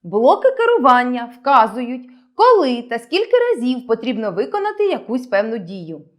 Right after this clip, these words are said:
Ці блоки обгортають інші блоки та мають S-подібну форму. Логічні блоки мають шестикутну форму. При виконанні цих блоків повертаються тільки два значення: істинність або хибність.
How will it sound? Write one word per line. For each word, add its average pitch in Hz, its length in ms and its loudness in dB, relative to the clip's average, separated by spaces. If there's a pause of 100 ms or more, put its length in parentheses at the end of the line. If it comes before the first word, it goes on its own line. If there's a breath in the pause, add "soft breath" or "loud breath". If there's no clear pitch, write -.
(180)
Ці 254 160 -4
блоки 240 560 -2
обгортають 254 680 -2
інші 269 380 -6
блоки 226 540 -4 (200 loud breath)
та 294 140 2
мають 302 540 -2 (240 soft breath)
S-подібну 226 720 -4
форму. 170 600 -10 (760)
Логічні 302 680 0
блоки 269 500 -6 (100)
мають 233 500 2
шестикутну 214 600 -8
форму. 175 540 -8 (380 soft breath)
При 220 120 2
виконанні 370 500 0
цих 269 220 -6
блоків 247 460 -4
повертаються 262 680 0
тільки 285 360 -6
два 233 260 0
значення: 180 760 -8 (320)
істинність 320 920 -4 (160)
або 190 380 0
хибність. 170 760 -12